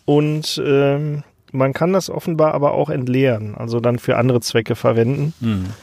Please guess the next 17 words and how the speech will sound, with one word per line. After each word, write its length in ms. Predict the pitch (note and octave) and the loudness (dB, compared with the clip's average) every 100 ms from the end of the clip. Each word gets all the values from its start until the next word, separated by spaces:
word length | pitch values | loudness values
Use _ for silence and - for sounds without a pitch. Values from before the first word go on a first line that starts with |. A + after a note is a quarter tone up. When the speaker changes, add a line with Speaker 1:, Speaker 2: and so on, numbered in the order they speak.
| - _ _ - | -20 _ _ 0
Speaker 1:
Ähm, 480 | A#2 A2 A2+ A#2 A#2 _ _ _ - | 2 2 0 -4 -8 _ _ _ -2
das 220 | A#2+ - | -2 -2
geht 180 | B2 B2 | -4 -2
natürlich 480 | A#2 - A2+ A#2+ G#2+ | -4 -4 -4 -4 -4
auch. 220 | G#2+ G#2 | -4 -2
Und 180 | C3+ D3 | -2 -2
außerdem, 680 | C#3+ D#3 D3 D3 C#3+ D#3 D3 | 0 2 2 4 2 0 -4
ne, 280 | C#3 D3+ F3+ - - C3+ C3 | -4 -4 -4 -8 -18 -18 -14
eine 100 | C3 | -12
kleine 360 | B2 B2+ C3+ E3+ | -2 2 4 4
grüne 320 | B2 D#3+ E3 | 4 2 2
Oase, 720 | B2 A#2+ A#2 D3 F3+ E3 F3 - _ - _ _ _ _ _ | -2 -2 -2 0 0 0 -2 -4 _ -20 _ _ _ _ _
bisschen 320 | - C#3 C#3+ | -6 -4 0
Grün 220 | B2+ E3+ E3 | 2 4 2
in 100 | D3 | 0
der 120 | C3+ | -2
Stadt, 600 | - - C#3 - - | -2 -2 -2 -2 -8